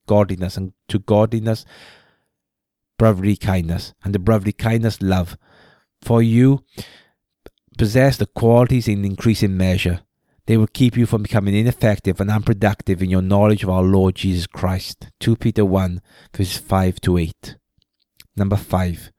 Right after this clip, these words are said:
perfect holiness and perfect conduct is only found in Jesus Christ. "But just as he who called you is holy, so be holy in all you do." One Peter one fifteen. Number six, holiness in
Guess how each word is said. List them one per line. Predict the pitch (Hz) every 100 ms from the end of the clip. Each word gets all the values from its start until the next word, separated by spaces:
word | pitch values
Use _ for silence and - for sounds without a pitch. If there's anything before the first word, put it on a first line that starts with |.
| _ _ _ _ _ -
perfect | 123 123 135
holiness | 113 117 104 92 92 -
and | 87 -
perfect | 107 104 107
conduct | - 101 90 -
is | 101
only | - 117 123 131
found | - 120 107 92 85
in | 92
Jesus | - 92 87 82
Christ. | - 92 92 - - - _ _ _ _ _ _ _ _ _ -
"But | 101
just | - 127 123
as | 107 -
he | 131
who | 127
called | - - 127 147
you | 131
is | 123
holy, | - 98 95 90 - _ _
so | - 104
be | 92 98
holy | 92 98 92 90 85 _
in | 95 101
all | 92 90
you | 90
do." | 80 85 80 _ - _
One | 92 98
Peter | - 98 95
one | 90 90 82 - _ _ _ _
fifteen. | - 92 - 90 82 82 - _ _ _ -
Number | 104 101
six, | - 95 - - - _
holiness | - 117 127 135 139 - - -
in | 107